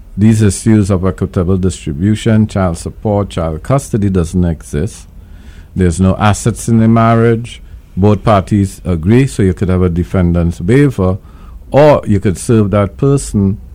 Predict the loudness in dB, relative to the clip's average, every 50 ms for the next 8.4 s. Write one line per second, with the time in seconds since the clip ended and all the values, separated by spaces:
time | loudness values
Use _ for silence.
0 | -20 -20 -20 -18 -18 -18 -18 -18 -20 -20 -20 -20 -20 -20 -20 -14 -4 0 2 2
1 | 2 2 2 2 0 0 0 -2 -2 -2 -2 -4 -8 -14 -20 -20 -20 -20 -20 -20
2 | -20 -20 -20 -20 -20 -20 -20 -20 -20 -20 -20 -8 -2 0 2 2 2 2 0 -2
3 | -6 -10 -18 -20 -18 -18 -12 -8 -4 -2 0 0 -2 0 2 4 4 4 2 0
4 | 0 0 2 2 2 0 0 0 0 0 0 0 -2 -2 -2 -2 -2 -2 0 0
5 | 0 -2 -2 -2 -2 -2 -2 -2 -2 -2 -2 -2 -2 -6 -6 -4 -4 -4 -4 -8
6 | -12 -20 -20 -20 -20 -20 -20 -20 -20 -20 -20 -20 -20 -20 -20 -20 -20 -18 -18 -18
7 | -16 -14 -12 -6 -2 0 2 2 2 2 0 -2 -4 -8 -8 -4 -2 0 0 2
8 | 2 2 0 -2 -2 -4 -8 -10